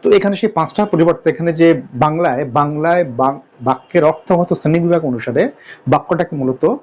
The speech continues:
সাত ভাগে ভাগ করা হচ্ছে। কি কি? না, ওই একই পাঁচটি ভাগ রয়েছে, সেটা হচ্ছে নির্দেশক বাক্য, অনুজ্ঞাসূচক বাক্য,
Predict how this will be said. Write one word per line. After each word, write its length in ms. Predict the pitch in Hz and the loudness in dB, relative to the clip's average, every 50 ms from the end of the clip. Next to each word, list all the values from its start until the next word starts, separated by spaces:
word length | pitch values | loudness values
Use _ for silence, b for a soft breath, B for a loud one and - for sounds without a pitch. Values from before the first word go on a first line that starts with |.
| _ _ | _ _
সাত 260 | - - - - 202 196 | -12 -8 -6 -4 -4 -4
ভাগে 220 | 160 131 131 110 117 | -4 -6 -6 -4 -4
ভাগ 160 | 120 123 120 - | -6 -6 -6 -4
করা 160 | 123 113 120 | -4 -4 -4
হচ্ছে। 340 | 113 120 117 - - - 131 - - - _ _ | -4 -6 -10 -12 -8 -8 -8 -8 -8 -12 _ _
কি 100 | - 175 | -4 -2
কি? 160 | - - 240 311 302 - _ _ B B B B B B B - | 0 2 2 0 0 -4 _ _ B B B B B B B 0
না, 100 | 143 147 143 | 0 2 4
ওই 120 | 151 160 165 | 4 4 4
একই 200 | - 220 262 247 | 2 2 -2 -6
পাঁচটি 320 | - 214 196 - - 214 | -8 -8 -8 -4 -2 0
ভাগ 160 | 190 165 151 123 | 0 0 -2 -2
রয়েছে, 260 | 127 127 131 127 - 156 | -4 -6 -6 -6 -8 -10
সেটা 180 | - 156 - 156 | -8 -4 -4 -4
হচ্ছে 160 | 151 - 156 | -2 0 2
নির্দেশক 440 | 156 156 151 143 151 175 - - 180 | 2 2 2 0 -4 -6 -4 -4 -2
বাক্য, 300 | 139 135 123 - - - 139 170 240 - _ _ _ _ _ _ _ _ _ _ _ _ _ - | -2 -2 -4 -4 -6 -6 -6 -6 -6 -8 _ _ _ _ _ _ _ _ _ _ _ _ _ 0
অনুজ্ঞাসূচক 600 | 165 165 175 190 180 - 190 - - - - 123 107 | 0 2 2 2 0 -2 -4 -6 -4 -4 -4 -4 0
বাক্য, 300 | 117 123 120 - - | 0 0 -2 -2 -2